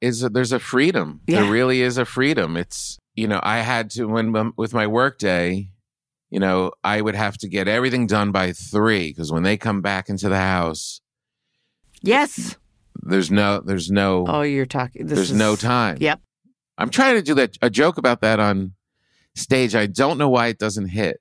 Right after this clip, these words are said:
Speaker 1: because the first part does. It's not, you know, it's, it's not the greatest joke of all time, but it's, w-, I talk about how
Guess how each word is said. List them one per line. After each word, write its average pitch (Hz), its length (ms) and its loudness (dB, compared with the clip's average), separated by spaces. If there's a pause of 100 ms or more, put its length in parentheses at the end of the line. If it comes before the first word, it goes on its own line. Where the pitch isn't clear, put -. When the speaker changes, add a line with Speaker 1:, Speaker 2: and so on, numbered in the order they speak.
(120)
Speaker 1:
because 98 220 -2
the 101 80 -2
first 156 320 0
part 95 320 -4
does. 78 580 0 (480)
It's - 80 -8
not, 127 180 0 (120)
you 127 100 2
know, 69 120 0
it's, - 200 -14
it's - 220 -12 (260)
not 90 100 -16
the - 60 -20
greatest 95 380 0
joke 85 200 0
of 82 120 -2
all 82 120 2
time, 82 220 -4
but 95 120 0
it's, - 260 -4 (1040)
w-, - 200 0
I 101 140 0
talk 113 300 -2
about 101 360 0
how 90 520 0